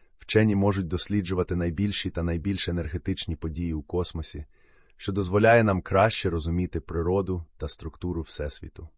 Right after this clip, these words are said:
Гравітаційні хвилі відкривають нові можливості для застосування у космології, дозволяючи вченим досліджувати та розуміти Всесвіт на новому рівні. Одним із цікавих застосувань гравітаційних хвиль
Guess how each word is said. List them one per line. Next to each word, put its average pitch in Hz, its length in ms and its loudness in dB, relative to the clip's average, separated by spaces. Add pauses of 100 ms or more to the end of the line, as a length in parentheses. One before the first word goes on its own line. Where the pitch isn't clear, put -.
(200)
Гравітаційні 107 640 4
хвилі 104 400 4
відкривають 92 600 4
нові 95 240 2
можливості 90 640 0
для 80 160 -2
застосування 87 720 -2
у 80 80 -4
космології, 78 800 -4 (300)
дозволяючи 92 600 2
вченим 87 440 0
досліджувати 85 800 -2
та 95 220 2
розуміти 85 460 -2
Всесвіт 90 640 -2
на 78 100 -2
новому 78 420 -4
рівні. 69 420 -8 (960)
Одним 117 320 4
із 113 120 0
цікавих 107 480 6
застосувань 92 720 0
гравітаційних 82 760 -2
хвиль 92 400 -4